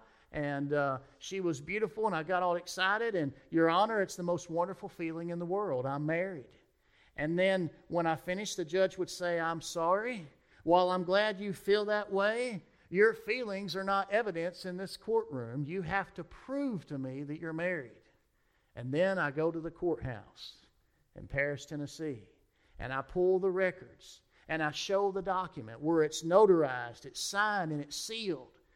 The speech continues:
And then the judge would say, "Congratulations, Mister Meggs, you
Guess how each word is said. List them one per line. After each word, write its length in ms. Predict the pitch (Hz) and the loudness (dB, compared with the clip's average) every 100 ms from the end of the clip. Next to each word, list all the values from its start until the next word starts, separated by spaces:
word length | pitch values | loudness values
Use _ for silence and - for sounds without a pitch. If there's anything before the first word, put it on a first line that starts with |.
| _ - | _ -10
And 160 | 123 | -4
then 100 | 170 | -2
the 100 | 170 | -2
judge 380 | 139 170 175 175 | -2 0 0 -2
would 160 | 151 - | -10 -8
say, 260 | 160 156 | -6 -4
"Congratulations, 960 | 147 147 143 147 131 151 147 - 107 - | -4 -2 0 0 -4 -8 -10 -12 -18 -18
Mister 280 | 107 - 101 | -18 -14 -14
Meggs, 560 | 107 110 107 - - - | -14 -14 -18 -20 -20 -18
you 340 | 123 131 131 | -12 -10 -10